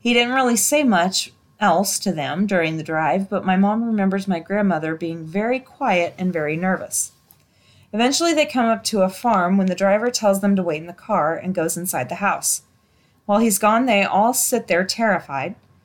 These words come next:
They're in the middle of nowhere and know they couldn't make it out on foot.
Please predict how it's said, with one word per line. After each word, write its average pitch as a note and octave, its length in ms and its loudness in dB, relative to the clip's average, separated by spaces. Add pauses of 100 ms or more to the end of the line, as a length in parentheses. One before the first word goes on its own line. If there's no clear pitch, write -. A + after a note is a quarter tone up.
(300)
They're G#3+ 100 -2
in A3 80 4
the A#3 80 4
middle C#4 220 4
of A#3 120 0
nowhere A3 680 4
and G3+ 200 2
know A3 320 2
they A3 180 -4
couldn't G#3 320 -2
make F3 180 0
it E3+ 80 -4
out D#3+ 320 -2
on E3+ 140 -6
foot. F#3 340 -4